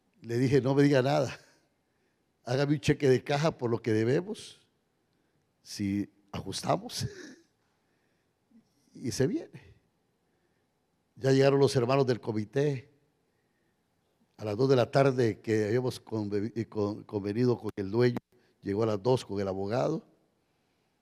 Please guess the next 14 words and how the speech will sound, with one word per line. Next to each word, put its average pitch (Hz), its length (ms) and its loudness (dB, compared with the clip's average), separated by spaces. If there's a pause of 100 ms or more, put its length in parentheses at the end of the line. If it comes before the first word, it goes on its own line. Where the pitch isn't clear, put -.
(680)
y 123 60 -6
doña 107 240 0
Erika 135 280 2
no 127 80 2
aparecía 131 540 -2
<laughs> - 40 -18
todavía. 220 580 -6 (3500)
Contando 131 480 -4
el 110 100 -4
dinero, 113 400 -2
habían 104 400 -2
dólares, 123 440 -2
habían 110 280 -6
lempiras. 135 720 -14